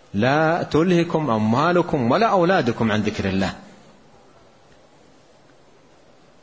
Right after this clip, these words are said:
فمن ضيع، أفوت الصلاة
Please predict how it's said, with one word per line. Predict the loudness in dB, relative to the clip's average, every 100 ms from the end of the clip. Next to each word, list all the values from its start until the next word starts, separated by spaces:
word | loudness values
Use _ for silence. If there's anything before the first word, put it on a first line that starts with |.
| _ _ _ _ _ _ _ _ _ -14
فمن | -4 -2 0 -2 -6 -14 -20 -20 -16 -4 0 2 2
ضيع، | 0 -2 -2 0 2 2 0 -2 -4 -6
أفوت | -4 -4 -2 -2 0 2 0 0
الصلاة | -2 0 0 0 2 0 0